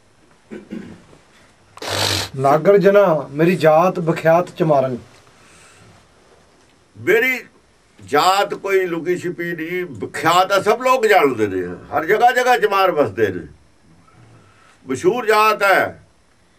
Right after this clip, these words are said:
Speaker 2: ਸਾਰਾ ਹਿੰਦੁਸਤਾਨ ਜਾਣਦਾ ਚਮਾਰ ਕੌਣ ਹੁੰਦੇ ਨੇ। ਮੈਂ ਚਮਾਰ ਹਾਂ। ਕਿਉਂ ਕਹਿ ਰਿਹਾ ਮੈਂ ਚਮਾਰ ਹਾਂ? ਸਿਮਰਤੀ 'ਚ ਦਾਅਵਾ ਕੀਤਾ ਹੈ ਹਿੰਦੂ ਮੱਤ ਦਾ ਕਿ ਚਮਾਰ ਨੂੰ ਗਿਆਨ ਨਹੀਂ ਹੋ ਸਕਦਾ,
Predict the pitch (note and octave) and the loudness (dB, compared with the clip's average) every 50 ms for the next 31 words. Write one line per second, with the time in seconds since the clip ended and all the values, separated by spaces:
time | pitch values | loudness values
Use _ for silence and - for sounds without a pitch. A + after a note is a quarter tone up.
0 | _ _ _ _ _ _ _ _ _ _ _ _ _ _ _ _ - - D#3+ - | _ _ _ _ _ _ _ _ _ _ _ _ _ _ _ _ -12 -8 -4 -2
1 | G#3 F#3+ F3+ E3+ - A3 A3+ G#3 - A#3 A#3 A#3+ A#3 G#3+ G#3+ G#3 G3+ F#3 E3+ F#3 | 0 0 0 2 2 2 2 2 4 2 2 2 2 2 2 2 2 2 2 0
2 | F3 D3 D#3 D3 D3 D3 C#3+ A#2+ A#2+ A#2 A2+ G#2+ F#2+ F#2+ G2 G#2+ G#2 A#2 B2+ C#3+ | 0 0 0 2 2 2 2 2 0 -4 -4 -4 -6 -8 -8 -8 -6 0 0 0
3 | C#3 C3+ C3 C3 B2+ B2 A2 F2+ E2+ E2+ - _ _ _ _ _ _ _ _ _ | 0 0 -2 -2 0 0 0 -2 -4 -10 -18 _ _ _ _ _ _ _ _ _
4 | _ _ _ _ _ _ _ _ _ _ - B3+ C4 C4+ C4+ A#3+ A#3+ A#3 G#3+ G3+ | _ _ _ _ _ _ _ _ _ _ -10 -6 -6 -6 -4 -2 0 2 2 2
5 | F3 D#3 C#3 A#2+ A2+ G#2+ F#2+ F#2 E2+ E2+ D#2 D2 C#2 D2 - - _ _ _ _ | 2 0 0 0 -2 -6 -8 -10 -14 -14 -16 -16 -20 -20 -20 -20 _ _ _ _
6 | _ _ _ _ _ _ - - - _ _ _ _ - - G3 A3 A3+ B3 A#3+ | _ _ _ _ _ _ -20 -20 -20 _ _ _ _ -4 -2 -2 0 0 0 -2
7 | A#3+ A#3+ A#3+ A3+ F#3 E3 F3 F#3 A3+ C4 C4+ C4 A#3 G#3 A#3 A#3 - A#3 G#3+ G#3 | 0 -2 -2 -2 0 2 2 4 4 4 4 2 2 0 -4 -2 0 2 2 4
8 | G3+ G3 F#3+ F#3 F#3 F3 E3+ E3 D#3 D#3 E3 D#3+ D#3 D3+ C#3+ - C3+ B2+ B2+ B2 | 4 2 2 2 2 2 0 -2 -2 -4 -4 -2 -2 -2 -4 -4 -4 -2 0 0
9 | B2 B2 - - _ _ _ _ _ _ _ _ _ _ _ _ _ _ _ _ | 0 0 -2 -6 _ _ _ _ _ _ _ _ _ _ _ _ _ _ _ _
10 | _ _ _ _ _ _ _ _ _ _ _ _ _ _ _ _ _ _ _ _ | _ _ _ _ _ _ _ _ _ _ _ _ _ _ _ _ _ _ _ _
11 | - - F#3 - - G#3 G#3+ A3 A3+ A#3 A3+ A3+ G#3+ G3 G3 F#3 F3+ D3+ C#3 A2+ | -8 -8 -6 -2 0 2 2 4 2 2 2 0 0 2 4 2 2 2 0 -2
12 | F#2 F2 - - - - - | -4 -4 -10 -14 -20 -20 -20